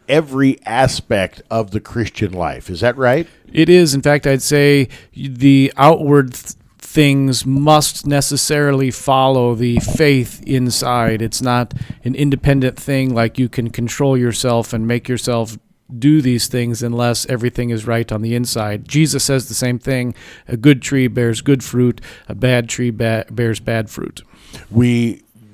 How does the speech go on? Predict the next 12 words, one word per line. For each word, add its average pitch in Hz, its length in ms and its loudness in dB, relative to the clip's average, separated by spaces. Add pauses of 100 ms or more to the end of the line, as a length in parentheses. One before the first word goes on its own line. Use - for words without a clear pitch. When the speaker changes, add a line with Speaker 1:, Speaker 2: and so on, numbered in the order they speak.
(120)
Speaker 1:
before 151 320 4
we 135 100 4
get 127 220 2
into 123 280 0
this 107 240 0
distinction 107 840 -2
between 95 420 -6
the 85 120 -6
spirit 113 600 0
and 98 180 -8
the 87 80 -6
flesh, 98 640 -4